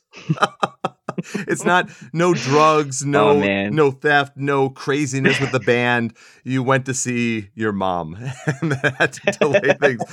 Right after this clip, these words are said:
Speaker 2: <laughs>
Speaker 1: Now, the question is, with that, with that delay, would this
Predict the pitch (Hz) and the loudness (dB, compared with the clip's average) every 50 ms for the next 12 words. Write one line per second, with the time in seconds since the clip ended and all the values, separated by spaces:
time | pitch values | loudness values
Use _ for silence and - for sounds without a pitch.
0 | - - 190 175 185 175 143 113 98 - - - 160 156 196 190 175 - 175 180 | -12 -12 -4 0 2 2 2 0 -4 -10 -4 -4 -2 0 0 -2 -2 -2 -2 -2
1 | 175 135 131 135 131 147 143 143 - _ 123 123 131 123 139 143 151 - 110 - | -2 0 0 2 2 4 2 2 0 _ -4 -4 -2 0 2 0 0 0 0 0
2 | 127 120 113 131 151 160 131 110 101 92 - _ _ _ _ _ _ _ _ _ | 0 2 2 2 2 2 2 2 0 -2 -6 _ _ _ _ _ _ _ _ _
3 | _ _ - 120 120 107 92 107 135 151 147 - - | _ _ -2 -2 -2 0 0 0 0 0 0 -2 -6